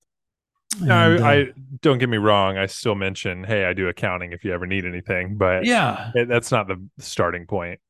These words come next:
Speaker 1: 'Cause also I don't want that to define me either. I don't want that
Speaker 2: Yeah.
Speaker 1: to be like, "Oh, there's Steven the accountant." Like, I'd rather be
Speaker 2: <laughs>
Speaker 1: Steven the friend or, uh,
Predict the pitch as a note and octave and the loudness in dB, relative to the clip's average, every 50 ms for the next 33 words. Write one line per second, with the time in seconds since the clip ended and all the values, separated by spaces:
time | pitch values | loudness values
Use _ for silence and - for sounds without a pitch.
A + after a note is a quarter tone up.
0 | _ _ _ _ _ - D#3+ D3 F3 F#3 F3 - F#3+ E3 D#3+ D3+ D#3 D3 D3 C#3+ | _ _ _ _ _ 2 4 4 6 6 6 6 6 6 6 6 4 4 4 2
1 | - C#3 B2+ - - A2+ G2+ F#2 - A2+ G2 G2 F#2 F2+ F2+ F#2 G2 G2 F2+ F#2 | 2 2 0 0 0 -4 -4 -2 -2 -2 -2 -2 -4 -6 -8 -6 -6 -6 -4 -4
2 | F2 F2+ F#2 G#2+ A2+ - A#2 A#2 A#2 A#2 A2+ A2 G#2+ G#2 C3 B2 A#2 G#2+ G#2 G2+ | -4 -6 -6 -4 -2 0 2 2 2 4 2 2 2 2 2 2 2 2 0 0
3 | G#2 G#2 G#2 G2+ F#2 F#2 - A2 A2 G#2+ G2+ G2+ G2+ F#2+ - - A#2 G#2 G2 G2 | -2 -2 -2 -2 -2 -2 -2 0 0 0 2 0 -2 -4 -4 -4 -4 -4 -4 -4
4 | F#2+ F#2 F2+ F2 - - G2 F#2 F#2 F2+ F2 F2 - G2 F#2 F2 E2+ - F#2+ F#2 | -6 -6 -8 -8 -6 -6 -4 -4 -4 -4 -6 -8 -8 -6 -6 -6 -4 -4 -4 -2
5 | F#2+ F2+ F#2 F#2 F2+ F#2+ - G2 F#2 F#2 G2 - F#2 - _ _ - G2+ F#2+ F#2 | -2 -2 0 0 0 0 0 -2 -4 -4 -4 -6 -8 -8 _ _ -4 -2 -2 -2
6 | F2+ F2+ F2+ F2 - - F#2+ F2+ F2+ F2+ F2+ F2+ F2+ F#2 F#2 F2 F2+ F2+ F2+ F#2 | -4 -4 -6 -4 -2 -2 0 0 0 -2 -4 -6 -6 -4 -4 -2 -2 -2 -4 -4
7 | F#2 G#2 G#2 G2+ | -4 -4 -6 -6